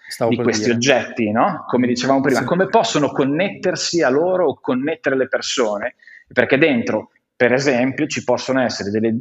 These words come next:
Speaker 2: descrizioni delle competenze che appartengano a quel tipo di riconoscimento, eh, che possono o essere utilizzate da algoritmi particolari per suggerire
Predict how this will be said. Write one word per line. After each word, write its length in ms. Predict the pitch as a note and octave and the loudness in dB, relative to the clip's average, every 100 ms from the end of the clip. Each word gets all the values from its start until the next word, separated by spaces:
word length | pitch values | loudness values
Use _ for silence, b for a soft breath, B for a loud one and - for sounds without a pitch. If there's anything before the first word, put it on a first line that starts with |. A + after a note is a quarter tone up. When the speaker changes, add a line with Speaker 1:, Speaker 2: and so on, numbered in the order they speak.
| - | -2
Speaker 2:
descrizioni 760 | B2+ C#3+ - C3+ - E3+ A2+ | -2 -2 -2 -6 -2 0 0
delle 360 | A2 A2+ A2 G#2+ | 0 0 0 -2
competenze 840 | C3+ B2+ B2 B2+ D3+ A2 G2 - B B - | -2 -2 -2 -2 -2 -2 -4 -8 B B -6
che 100 | G#2+ | -4
appartengano 600 | - A2+ - C#3 A#2+ G#2+ | 0 -2 0 0 2 0
a 80 | G2+ | 0
quel 220 | A2 G#2 | -2 0
tipo 260 | C3 A#2+ | 0 0
di 60 | A2+ | 0
riconoscimento, 1000 | A#2 B2 C#3 D3+ B2+ A2+ C3 D3+ F#3+ G#3 | 0 0 -2 0 0 2 0 0 0 -2
eh, 800 | - - - - - G#2 G2 G2 F#2 - - | -6 -16 -18 -8 -2 2 4 2 0 -6 -4
che 120 | B2 | 0
possono 640 | D#3 D3+ B2 A#2+ G2+ F#2 - _ _ _ _ | 2 2 2 -2 -4 -6 -12 _ _ _ _
o 140 | - | -2
essere 240 | D#3+ - C#3+ | 0 2 0
utilizzate 640 | C3+ A#2 A2+ A#2 D3+ D3+ | 0 -4 0 2 2 2
da 260 | G#2 A2 C3 | 2 4 2
algoritmi 920 | A#2 A2+ B2+ C#3 D3 C#3 C3 B2+ B3 B B - | 2 0 0 0 -2 -4 -2 -2 -4 B B -4
particolari 640 | A#2 - A2+ C#3 D#3 C#3+ | -4 -4 -2 0 0 0
per 320 | C3+ A2+ - - _ _ _ - | 0 -2 -2 -12 _ _ _ -12
suggerire 1080 | - F3 C3 D3 F#3 C4+ D4 B3 - _ | -4 -2 0 0 0 0 -2 -2 -6 _